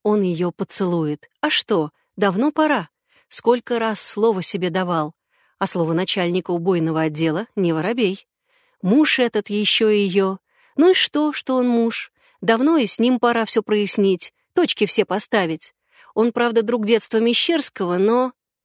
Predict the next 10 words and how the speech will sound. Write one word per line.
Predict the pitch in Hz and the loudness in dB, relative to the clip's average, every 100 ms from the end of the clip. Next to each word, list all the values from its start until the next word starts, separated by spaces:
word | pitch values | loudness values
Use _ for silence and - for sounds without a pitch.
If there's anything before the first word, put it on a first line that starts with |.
| _ _ - | _ _ -10
А | 185 | -8
в | |
таких | 185 185 180 | -8 -6 -6
делах | 196 262 262 240 | -4 -2 -2 -4
кто | - 262 | -6 -4
друг, | 208 202 240 - _ _ - | 0 -2 -2 -12 _ _ -6
а | 214 | -6
кто | - 294 | -6 -4
первый | 208 170 196 | -4 -2 -2
враг? | 220 175 - - | -2 -2 -4 -12